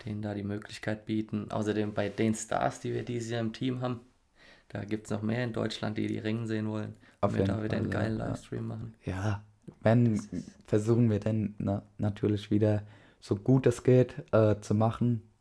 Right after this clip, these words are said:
Speaker 1: Ist halt
Speaker 2: Wir
Speaker 1: immer
Speaker 2: haben ja
Speaker 1: ja.
Speaker 2: letztes Jahr alles alleine auf die Beine gestellt, also wir hatten keine externe Hilfe.
Speaker 1: Ja, das ist das Thema.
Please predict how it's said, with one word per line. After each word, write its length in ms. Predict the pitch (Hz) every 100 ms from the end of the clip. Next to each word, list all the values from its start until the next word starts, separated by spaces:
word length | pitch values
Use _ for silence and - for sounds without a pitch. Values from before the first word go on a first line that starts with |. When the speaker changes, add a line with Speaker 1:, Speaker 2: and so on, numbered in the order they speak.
| _ _ _
Speaker 1:
Ist 160 | - -
halt 140 | 113
Speaker 2:
Wir 80 | 101
Speaker 1:
immer 100 | 104
Speaker 2:
haben 100 | 104
ja 160 | 104 101
Speaker 1:
ja. 80 | 101 - _ -
Speaker 2:
letztes 420 | 90 - - 104
Jahr 340 | 101 101 104 - -
alles 380 | 104 113 104
alleine 440 | - 98 101 110 98
auf 120 | -
die 80 | 98
Beine 300 | 92 95 104
gestellt, 380 | 101 101 107 101
also 200 | 95 95
wir 120 | 98
hatten 300 | 95 - 98
keine 380 | 107 98 101 -
externe 440 | - - - 101
Hilfe. 440 | 101 104 107 107 107 - _
Speaker 1:
Ja, 200 | 113 110 113
das 160 | 110
ist 180 | 107 -
das 120 | 107
Thema. 400 | - 107 110 113